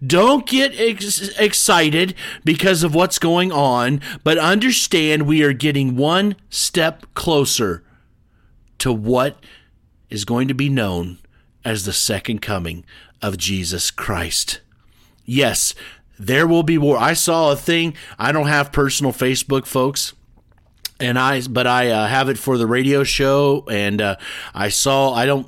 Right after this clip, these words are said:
I, I really, honestly, I look at a few things on there. Uh, predominantly around the local area, I, I sell some things on, on the, um,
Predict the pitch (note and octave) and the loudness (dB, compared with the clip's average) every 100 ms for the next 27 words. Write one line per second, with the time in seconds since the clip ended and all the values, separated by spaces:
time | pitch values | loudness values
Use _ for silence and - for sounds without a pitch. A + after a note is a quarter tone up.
0 | - G2+ G#2+ A#2 B2+ D3+ D3 B2 C#3+ D3+ | -10 -8 -4 -2 0 2 2 2 0 0
1 | - D#3+ B2+ A2 C3+ C#3+ C3+ B2+ A#2+ A#2 | -2 0 0 0 -2 -2 -4 -4 -8 -8
2 | A#2 - C3 D3+ D3 D3 D3+ C#3+ D3 C#3 | -6 -4 -2 -2 -2 -2 0 -2 -2 0
3 | C#3 C#3+ C#3+ - - - - - B1+ C#3+ | 0 0 -2 -8 -20 -20 -18 -14 -12 -4
4 | C#3+ C3 C#3 C#3+ C#3+ C#3 B2+ B2+ C3 B2 | 0 2 2 2 2 2 2 0 0 0
5 | C3 - A#2+ A#2+ B2+ C3 C3 A2+ G#2+ - | 0 0 0 0 0 0 0 0 -2 -6
6 | G2+ G2+ F#2 - B2 B2 B2 A2+ G#2+ A#2+ | -4 -4 -4 -4 -2 -2 -2 -2 -2 -2
7 | A#2 A2 A2 A2 - A2 A2 G#2+ G#2 G2+ | 0 0 0 -2 -4 -4 -2 0 -2 -2
8 | G2 F#2+ | -2 -2